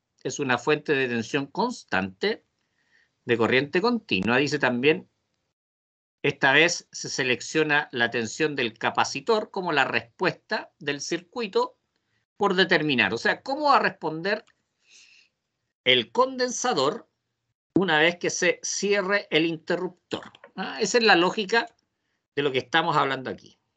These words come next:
Dice, también esta vez se selecciona la tensión del capacitor como la respuesta, ¿cierto? Para determinar, dice, supóngase una tensión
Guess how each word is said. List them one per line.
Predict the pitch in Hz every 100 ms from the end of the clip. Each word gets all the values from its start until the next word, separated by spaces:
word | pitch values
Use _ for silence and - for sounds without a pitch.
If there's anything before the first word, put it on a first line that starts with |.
| -
Dice, | 139 147 151 _ _ _ _ -
también | 139 147 175 233 233
esta | 185 165
vez | 170 185
se | 165
selecciona | 156 123 - 170 175
la | 160
tensión | 143 120 - 170
del | 160 151
capacitor | - 131 113 127 151 170
como | 180 160
la | 135
respuesta, | 117 113 - 156 - 170 - _ _ _ _
¿cierto? | - 156 - 147
Para | 101 95
determinar, | 123 165 220 196 165
dice, | 175 185 - _ _ _
supóngase | _ - 147 175 196 180 - 196
una | 160 151 143
tensión | 135 120 165